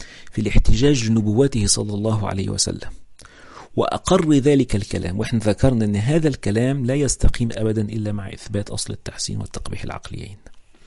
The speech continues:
سادسا، الإمام الكبير يحيى بن أبي الخير العمراني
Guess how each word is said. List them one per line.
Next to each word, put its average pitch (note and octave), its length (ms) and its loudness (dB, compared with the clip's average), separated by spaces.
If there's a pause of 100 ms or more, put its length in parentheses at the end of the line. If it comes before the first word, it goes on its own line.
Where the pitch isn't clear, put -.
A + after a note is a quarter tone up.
(720)
سادسا، G#2+ 540 4 (280)
الإمام B2 380 0
الكبير G#2 1000 0
يحيى G#2+ 380 2
بن F#2 140 -2
أبي F#2 160 -4
الخير A#2 340 0
العمراني G2 800 0